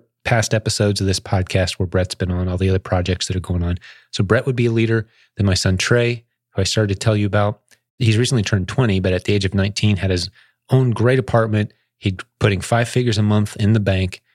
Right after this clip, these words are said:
using a very non-Amazon, it has nothing to do with Amazon business model, that he's teaching a lot of other people to do successfully. He's building quite a reputation for himself.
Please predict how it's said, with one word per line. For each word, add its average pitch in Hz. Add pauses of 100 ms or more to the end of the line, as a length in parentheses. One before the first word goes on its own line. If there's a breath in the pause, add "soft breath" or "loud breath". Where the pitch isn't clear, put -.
(100)
using 98
a 90
very 127
non-Amazon, 107
it 98
has 101
nothing 107
to 98
do 104
with 95
Amazon 90
business 95
model, 85 (640 soft breath)
that 95
he's 120
teaching 123
a 104
lot 113
of 110
other 113
people 110
to 92
do 107
successfully. 92
He's 92
building 110
quite 131
a 120
reputation 101
for -
himself. 90